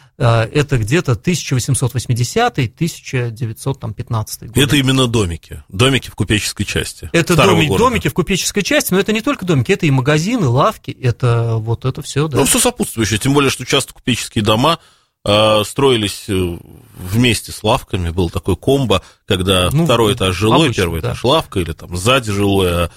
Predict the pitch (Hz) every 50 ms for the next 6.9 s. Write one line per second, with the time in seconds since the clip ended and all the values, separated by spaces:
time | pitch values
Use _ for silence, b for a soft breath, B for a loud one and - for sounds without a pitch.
0 | b b b b b - - - 104 101 - - 98 90 82 90 87 82 - -
1 | 85 80 - - 82 - 90 87 90 82 73 78 - _ - - 95 - 170 196
2 | 220 226 214 175 165 175 202 220 220 147 135 151 175 160 156 - 156 139 - 139
3 | 135 131 143 147 165 170 151 139 131 131 131 110 104 107 143 147 135 113 113 117
4 | 127 123 - - _ 147 147 143 123 120 123 113 107 113 135 139 131 120 107 110
5 | - 123 131 127 - - 143 131 - - - - 123 - 123 113 117 117 110 123
6 | 120 120 123 110 - 117 - - - 135 120 110 127 151 190 196 -